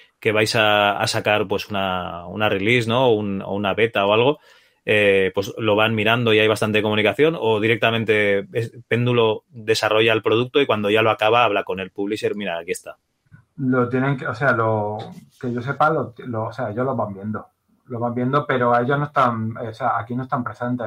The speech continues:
Speaker 2: en el, en, en, en el estudio. Vienen de vez en cuando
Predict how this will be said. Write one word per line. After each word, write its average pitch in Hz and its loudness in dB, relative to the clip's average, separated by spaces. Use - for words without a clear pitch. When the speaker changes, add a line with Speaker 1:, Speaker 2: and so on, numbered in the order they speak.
Speaker 2:
en 101 -18
el, 101 -18
en, 101 -20
en, 104 -14
en 110 -12
el 104 -14
estudio. 127 -8
Vienen 147 0
de 143 0
vez 127 2
en 127 0
cuando 160 -2